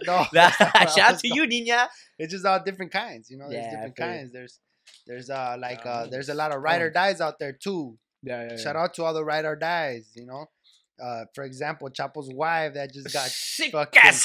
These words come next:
Speaker 2: hyena, bro.
Speaker 1: she
Speaker 2: Shout out
Speaker 1: just got
Speaker 2: it's fucking Hy-, National Hyenas Day. <laughs>
Speaker 1: Yeah,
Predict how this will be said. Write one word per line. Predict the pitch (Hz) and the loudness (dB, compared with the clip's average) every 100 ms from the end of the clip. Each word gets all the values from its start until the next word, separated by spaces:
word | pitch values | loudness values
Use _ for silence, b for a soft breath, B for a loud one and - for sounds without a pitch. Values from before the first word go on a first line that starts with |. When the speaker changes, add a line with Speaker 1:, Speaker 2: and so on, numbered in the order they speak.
| - | 2
Speaker 2:
hyena, | 233 214 214 190 175 | 2 2 -2 -2 0
bro. | 208 233 | 2 2
Speaker 1:
she | |
Speaker 2:
Shout | 208 247 | 2 0
out | |
Speaker 1:
just | 220 | 0
got | 190 175 B B B | -6 -12 B B B
Speaker 2:
it's | 170 | -8
fucking | 220 233 226 | -6 -4 -6
Hy-, | 185 196 - | -4 -4 -4
National | 160 185 196 202 170 | -2 -2 -2 -4 -2
Hyenas | 180 196 196 175 160 - | 0 0 0 -2 -6 -4
Day. | 139 117 - - | -2 -2 -8 -6
<laughs> | - | -6
Speaker 1:
Yeah, | 151 175 214 190 | -2 2 4 4